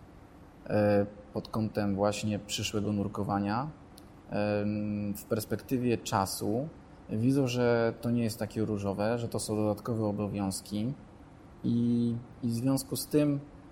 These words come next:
często rezygnują. Rezygnują, nie chcą ciągnąć tego nurkowania, e, widząc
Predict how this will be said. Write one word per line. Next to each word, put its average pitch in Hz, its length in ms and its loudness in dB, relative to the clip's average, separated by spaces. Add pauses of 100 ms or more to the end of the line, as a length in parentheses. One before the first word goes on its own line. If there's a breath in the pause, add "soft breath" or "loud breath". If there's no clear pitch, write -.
(100)
często 127 680 4 (300)
rezygnują. 117 640 2 (200)
Rezygnują, 127 600 2
nie 120 200 6
chcą 123 280 0
ciągnąć 120 420 0
tego 123 220 0
nurkowania, 123 840 0 (600 loud breath)
e, 117 280 4
widząc 127 760 2